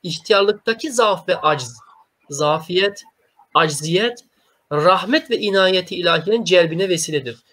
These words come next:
Çünkü hepimiz hissederiz bunu. Yaşlılıklarda veya çocuklarda gördüğümüz zaaf ve aciz insanda hakikaten bir rahmet uyandırıyor, bir şefkat, bir merhamet uyandırıyor.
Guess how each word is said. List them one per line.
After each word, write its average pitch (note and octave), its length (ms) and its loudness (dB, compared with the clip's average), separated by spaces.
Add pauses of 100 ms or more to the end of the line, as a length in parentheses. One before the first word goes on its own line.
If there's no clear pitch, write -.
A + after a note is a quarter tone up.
(200)
Çünkü F#4 260 -4
hepimiz D4 400 0
hissederiz A#3+ 540 -2
bunu. B2 240 -4 (340)
Yaşlılıklarda F3 760 0 (140)
veya F#3 200 4
çocuklarda F3+ 580 0
gördüğümüz D#3+ 540 0
zaaf D#3+ 380 2 (360)
ve E3 120 4
aciz G#3 360 -4
insanda G3+ 480 -4
hakikaten G3 760 -4 (360)
bir G3+ 240 0 (320)
rahmet F3 680 2 (400)
uyandırıyor, C3+ 600 -2
bir F#3 240 2 (280)
şefkat, G3 760 2 (220)
bir F3 200 -4 (240)
merhamet F#3 760 2
uyandırıyor. C3+ 580 -6